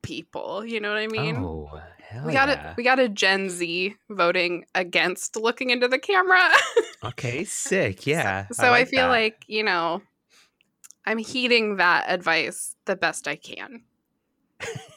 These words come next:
Speaker 1: But I do feel vindicated. That is, like, not a totally ridiculous thing to do. It's just, like, fine.
Speaker 2: Okay, good.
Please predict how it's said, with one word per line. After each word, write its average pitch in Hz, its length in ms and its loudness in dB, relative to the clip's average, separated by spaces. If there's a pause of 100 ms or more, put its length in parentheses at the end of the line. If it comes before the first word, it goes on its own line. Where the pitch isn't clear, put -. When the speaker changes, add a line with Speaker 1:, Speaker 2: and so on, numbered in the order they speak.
(460)
Speaker 1:
But 226 120 2
I 247 100 4
do 294 180 0
feel 262 200 2
vindicated. 165 680 -4
That 170 100 -4
is, 185 140 -8
like, 202 160 -6
not 208 180 2
a 208 100 -2
totally 175 400 -4
ridiculous 160 640 -6
thing 160 240 -8
to 170 60 -16
do. - 300 -8 (100)
It's 196 160 -12
just, - 240 -10
like, - 240 -10
fine. - 400 -10 (720)
Speaker 2:
Okay, 95 240 -6
good. 78 240 -8